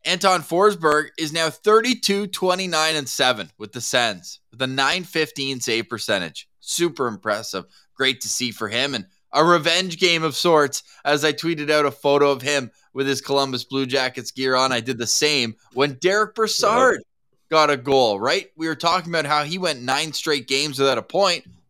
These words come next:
Speaker 1: and now look at him. Assist against Buffalo, and now he gets on the score sheet against Columbus. So hopefully he can continue to add some depth scoring, at least until Mathieu Joseph comes back. It looks like he's the closest of the injured players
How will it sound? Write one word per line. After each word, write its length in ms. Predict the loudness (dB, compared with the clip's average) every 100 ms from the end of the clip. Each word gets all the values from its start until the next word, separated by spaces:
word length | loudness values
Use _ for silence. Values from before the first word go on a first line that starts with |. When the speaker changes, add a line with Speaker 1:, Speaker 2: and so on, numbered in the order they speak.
| -8
Speaker 1:
and 100 | -2
now 160 | 0
look 180 | 0 0
at 100 | -2
him. 80 | -4 -10 _ -8
Assist 440 | -4 -2 -2 -4
against 280 | -4 -4 -2
Buffalo, 540 | -2 -2 -2 -2 -2 _ -8
and 80 | -2
now 120 | 0
he 60 |
gets 240 | 0 -2 -4
on 80 | -6
the 80 |
score 300 | -8 0 0
sheet 340 | 2 -2 -4 -8 _ _
against 380 | -4 -2 -2 -4
Columbus. 520 | -2 2 0 0 -4
So 120 | 0
hopefully 360 | 0 0 -4 -4
he 120 | -4
can 160 | -6 -6
continue 480 | -6 -4 -4 -2 -6 _ _ -2
to 260 | 0 0 0
add 240 | 0 0
some 160 | -4 -4
depth 260 | -2 -2
scoring, 420 | -2 -4 0 0 -2
at 200 | -6 -4
least 420 | -4 -4 -6 -12 _ _
until 280 | -6 2 2
Mathieu 400 | 2 -4 -2 -6
Joseph 540 | 0 -2 0 -2 -2
comes 240 | -4 -4 -4
back. 320 | 0 0 0
It 100 | -6
looks 240 | -6 -4
like 160 | -4 -4
he's 340 | -6 -10 -6
the 100 | -6
closest 680 | -8 -2 2 2 2 -2 -6 -12 _ _
of 220 | 0 0
the 180 | -2 -6
injured 320 | -4 -4 -4
players 420 | 0 0 0 -4